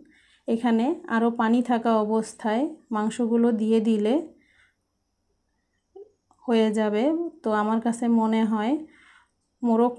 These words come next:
পোলাও যেহেতু, পোলাওগুলো একটু সাদা সাদা থাকলে দেখতে ভালো লাগে। যেমন এই যে দেখুন দমে দেওয়ার পরে কতটা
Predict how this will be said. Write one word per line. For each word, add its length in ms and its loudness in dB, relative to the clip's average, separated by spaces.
পোলাও 320 2
যেহেতু, 480 0
পোলাওগুলো 520 2
একটু 240 -6
সাদা 300 0
সাদা 260 -2
থাকলে 320 -2
দেখতে 320 -2
ভালো 300 0
লাগে। 360 2
যেমন 320 0
এই 60 -4
যে 120 -2
দেখুন 360 -4
দমে 300 2
দেওয়ার 400 2
পরে 260 2
কতটা 380 0